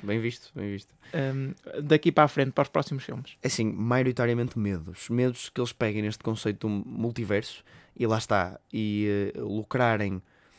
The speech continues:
Speaker 1: um filme apenas com viajar entre u-, eh, universos e isso poder dar várias versões da mesma personagem ou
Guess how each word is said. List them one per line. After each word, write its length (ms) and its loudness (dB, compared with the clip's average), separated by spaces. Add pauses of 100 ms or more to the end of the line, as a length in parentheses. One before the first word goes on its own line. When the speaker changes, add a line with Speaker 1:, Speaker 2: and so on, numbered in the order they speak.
(1200)
Speaker 1:
um 180 0
filme 400 2
apenas 400 2
com 280 0
viajar 460 2
entre 180 -2
u-, 180 -4
eh, 460 -4
universos 600 0
e 80 -2
isso 220 -4
poder 340 0
dar 220 0
várias 320 0
versões 340 -4
da 80 -4
mesma 240 -2
personagem 640 -2
ou 180 0